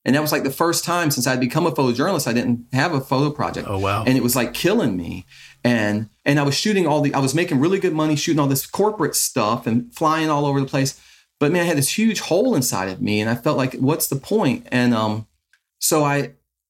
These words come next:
Speaker 1: went up to the mountains and started asking around, like, "Hey man, where's the black community at? Where's the black community?" And so, "Oh, well, there's this woman down here. Go talk to this woman." And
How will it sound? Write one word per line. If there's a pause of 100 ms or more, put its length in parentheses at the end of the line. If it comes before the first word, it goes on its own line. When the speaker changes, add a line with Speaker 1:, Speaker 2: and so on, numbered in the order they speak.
(440)
Speaker 1:
went
up
to
the
mountains
and
started
asking
around,
like,
"Hey
man,
where's
the
black
community
at?
Where's
the
black
community?"
And
so,
"Oh,
well,
there's
this
woman
down
here.
Go
talk
to
this
woman."
And